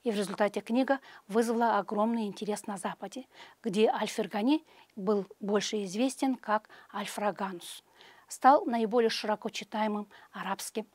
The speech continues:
астрономом. Среди его читателей был и Христофор Колумб. Он научно обосновал,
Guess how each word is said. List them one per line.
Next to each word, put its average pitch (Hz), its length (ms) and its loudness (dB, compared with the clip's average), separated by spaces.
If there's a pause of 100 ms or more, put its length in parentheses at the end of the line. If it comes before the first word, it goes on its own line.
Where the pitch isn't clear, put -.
астрономом. 196 680 -6 (400)
Среди 196 320 -2
его 190 140 2
читателей 226 500 0
был 202 200 0
и 311 180 -4
Христофор - 540 -10
Колумб. 185 400 -12 (440)
Он 240 180 2
научно 240 420 4
обосновал, 196 500 -6